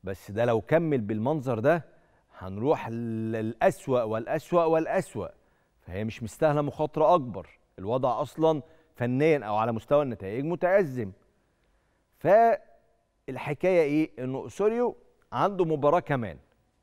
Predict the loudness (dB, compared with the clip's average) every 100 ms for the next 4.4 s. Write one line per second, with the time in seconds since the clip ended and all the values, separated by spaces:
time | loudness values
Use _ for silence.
0 | _ _ -12 -10 -10 -8 -10 -10 _ _
1 | _ _ _ -2 -2 -2 -2 -4 -8 _
2 | -8 0 2 2 2 -2 -4 -8 -8 -4
3 | -4 0 0 0 -2 -4 -2 0 2 2
4 | 0 -4 -6